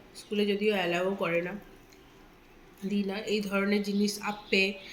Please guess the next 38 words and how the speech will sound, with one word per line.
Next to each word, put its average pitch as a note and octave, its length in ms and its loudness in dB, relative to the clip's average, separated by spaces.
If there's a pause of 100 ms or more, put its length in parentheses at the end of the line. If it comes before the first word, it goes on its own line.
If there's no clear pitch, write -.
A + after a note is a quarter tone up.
(300)
না G3+ 100 2
হলে G3 200 4
চিলা, F#3+ 600 0 (320)
না G3 60 -4
হলে G3+ 180 -2
ছোট A3+ 280 -4
ছোট A#3 180 0 (320)
প্যানকেক, G3+ 560 0 (540)
না F#3 160 -4
হলে, F#3 320 2
আহ, - 680 -4
কোনো G#3 260 0
দিন G#3+ 160 0
ছোট B3+ 200 -4
ছোট B3+ 160 0
মিনি A#3 300 4
পিৎজা G#3+ 400 0
টাইপ F#3 340 0 (380)
এই G#3+ 140 0
ধরনের G3+ 380 2
বানিয়ে F#3+ 340 2
দিচ্ছি। G3 340 -4
পিৎজাটা G#3+ 440 -2
তো A3+ 160 0
ওর A3+ 200 0
পিৎজা G#3 300 0
ডো G#3 200 2
দিয়ে G3+ 200 0
নয়, G#3 260 4
রুটি, A#3 300 2
ওর G#3+ 140 0
বাবার G3+ 280 0
জন্য G#3+ 180 -2
তো G#3+ 100 -2
রুটি G#3 240 -2
আমার G#3 220 0
দেরি G#3 220 2
হয়, G#3 200 0